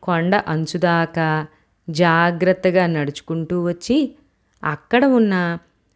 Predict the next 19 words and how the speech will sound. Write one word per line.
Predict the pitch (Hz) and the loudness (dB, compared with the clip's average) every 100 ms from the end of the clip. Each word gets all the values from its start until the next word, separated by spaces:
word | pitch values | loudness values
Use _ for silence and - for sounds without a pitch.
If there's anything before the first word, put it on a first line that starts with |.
| _ | _
ఒక | 214 214 | 0 0
చెట్టు | 226 - 156 - | -2 -2 -4 -2
కొమ్మ | 226 226 220 | 0 2 0
పట్టుకుని | 208 175 160 185 185 170 165 156 151 _ _ _ _ _ | 0 -2 -2 -4 -2 -2 -2 -4 -8 _ _ _ _ _
దిగువనున్న | 165 190 196 233 254 254 247 | 0 2 4 4 4 4 2
లోయ | 226 180 180 190 | 2 2 2 0
మీదికి | 202 190 196 180 | -2 -4 -6 -4
వంగి | 170 165 175 311 285 - _ _ _ _ 233 | -4 -2 0 0 -2 -8 _ _ _ _ 4
తన | 233 | 4
దివిటీని | 190 170 170 196 247 226 190 185 - - _ _ _ 196 | 2 0 -2 0 2 2 2 -2 -6 -14 _ _ _ 0
లోయ | 196 202 262 | 4 6 4
మీదికి | 254 226 180 180 | 4 2 0 -4
చాచాడు. | 233 269 214 - 160 151 - _ _ _ _ _ _ _ _ - | -2 0 0 0 -4 -6 -10 _ _ _ _ _ _ _ _ 0
అతని | 185 190 208 196 | 2 4 2 4
యుక్తి | 170 160 - 185 185 | 2 0 -2 0 0
పారింది. | 190 156 165 180 156 147 - _ _ _ _ _ | 0 0 2 0 0 -4 -8 _ _ _ _ _
చలి | - 160 190 | 0 2 2
కారణం | 196 180 170 175 185 | 2 2 2 0 0
చేత | 175 156 151 147 147 | -2 -4 -4 -6 -6